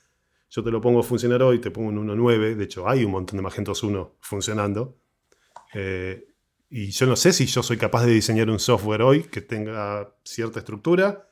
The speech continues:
que permita extensibilidad, que le permita a un montón de personas del mundo construir sus negocios, a los que lo usan ganar un montón de dinero y, durante, y dentro de diez años siga funcionando.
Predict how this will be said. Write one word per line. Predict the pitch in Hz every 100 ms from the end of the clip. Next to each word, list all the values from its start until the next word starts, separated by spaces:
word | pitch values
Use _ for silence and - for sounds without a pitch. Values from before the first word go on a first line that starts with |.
| _
que | 104
permita | 95 110 110
extensibilidad, | - 98 104 101 98 110 147 196 - _ _ _
que | -
le | 104
permita | 101 104 120
a | 120
un |
montón | 110 110 143
de | 151
personas | 131 135 123
del | 117
mundo | 127 127
construir | 110 113 120
sus | 113
negocios, | 104 123 165 190 180 - _
a | 117
los | 104
que | - 110
lo | 143
usan | 135 104
ganar | 113 139
un | 135
montón | 123 151
de | 127
dinero | 123 170 190 -
y, | 110
durante, | 110 110 113
y | 113
dentro | 117 117 110 113
de | 123
diez | 135 156
años | 135
siga | 139 127
funcionando. | 107 107 156 110